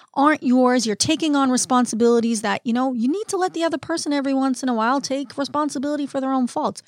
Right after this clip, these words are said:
But you're so afraid of losing them and them being upset at you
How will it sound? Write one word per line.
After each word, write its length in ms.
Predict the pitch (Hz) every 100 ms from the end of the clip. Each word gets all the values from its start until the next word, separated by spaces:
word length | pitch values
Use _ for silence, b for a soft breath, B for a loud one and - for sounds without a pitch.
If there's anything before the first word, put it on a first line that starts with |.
| _ _ -
But 160 | 240
you're 80 | 262
so 300 | - - 285
afraid 320 | 285 - 269
of 120 | 240 202
losing 460 | 202 226 240 262
them 160 | 262 247
and 100 | 214
them 140 | 214
being 220 | 220 226 214
upset 340 | - - 214
at 80 | 226
you 260 | 262 277